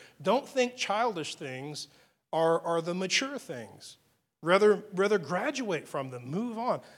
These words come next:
Leaving behind elementary teachings about Christ, let us now press on to maturity and not have to lay again the foundation. You see that word? Foundation is gonna be what everything else is built on. The foundation of repentance.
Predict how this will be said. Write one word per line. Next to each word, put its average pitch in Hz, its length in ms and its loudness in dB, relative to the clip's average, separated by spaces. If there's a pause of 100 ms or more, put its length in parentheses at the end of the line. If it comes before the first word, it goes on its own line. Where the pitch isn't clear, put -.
(200)
Leaving 285 320 0
behind 214 440 2
elementary 226 680 0
teachings 143 600 -4
about 139 320 -4
Christ, 196 680 -2 (540)
let 170 160 4
us 240 180 6
now 165 200 0
press 147 360 -2
on 147 220 -2
to 180 160 -8
maturity 202 800 -4 (300)
and 180 180 2
not 240 220 0
have 247 260 -2
to 233 80 4
lay 208 280 6
again 196 360 0
the 170 80 -2
foundation. 160 1200 0
You 160 120 -12
see 196 160 -4
that 185 160 2
word? 190 180 -2
Foundation 240 640 4
is 147 80 -4
gonna 165 180 -4
be 156 120 -2
what 151 160 0
everything 190 400 -2
else 196 180 0
is 185 100 -10
built 175 320 -2
on. - 200 -10 (400)
The - 80 -2
foundation 196 720 2
of 139 460 -4 (340)
repentance. - 1000 -8